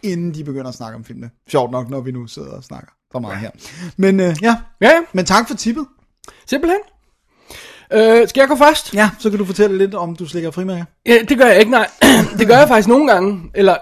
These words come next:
Speaker 2: nej, det vil sige, det gør jeg ikke, men jeg kunne gøre det nogle gange. Fordi af og til er jeg over i butikken i Aalborg. Det var faktisk det, jeg var her for nogle uger siden. Så var jeg lige over og, og være afløser der en uge.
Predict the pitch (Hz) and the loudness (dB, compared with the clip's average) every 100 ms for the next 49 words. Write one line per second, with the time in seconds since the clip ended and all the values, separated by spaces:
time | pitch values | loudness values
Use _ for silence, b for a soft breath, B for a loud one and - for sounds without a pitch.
0 | - 196 170 165 170 208 180 180 - - | -2 -2 -2 -6 -2 2 2 2 -4 -4
1 | 190 - 269 208 175 170 165 143 156 160 | -4 -2 2 2 2 -4 -4 -6 -8 -10
2 | 175 196 226 226 208 202 175 170 160 175 | -12 -4 -4 -4 -4 -6 -4 -6 -4 -2
3 | 185 170 196 190 151 151 180 165 139 196 | -2 -4 -10 -8 -6 -6 -6 -8 -6 -6
4 | 170 156 165 156 160 160 170 170 165 160 | -6 -8 -8 -2 -2 -4 -8 -10 -10 -8
5 | 170 - 165 160 185 160 160 147 165 147 | -8 -8 -12 -10 -8 -6 -4 -2 -4 -4
6 | 147 135 147 147 127 147 151 - 160 151 | -4 -6 -8 -6 -6 -6 -8 -12 -14 -14
7 | 147 139 143 | -10 -8 -8